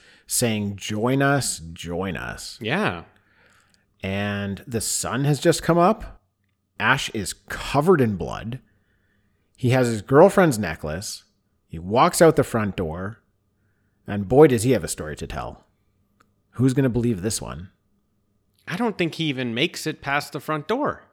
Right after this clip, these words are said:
Speaker 1: Well, the birds are chirping. Uh,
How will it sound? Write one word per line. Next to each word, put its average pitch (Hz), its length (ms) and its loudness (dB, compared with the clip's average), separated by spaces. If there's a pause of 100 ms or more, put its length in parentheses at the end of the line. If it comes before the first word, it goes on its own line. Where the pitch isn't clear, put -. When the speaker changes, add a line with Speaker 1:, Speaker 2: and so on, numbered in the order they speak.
(440)
Speaker 1:
Well, 127 100 -2
the 127 60 4
birds 123 400 2
are 135 60 2
chirping. 135 760 2 (920)
Uh, 95 540 -2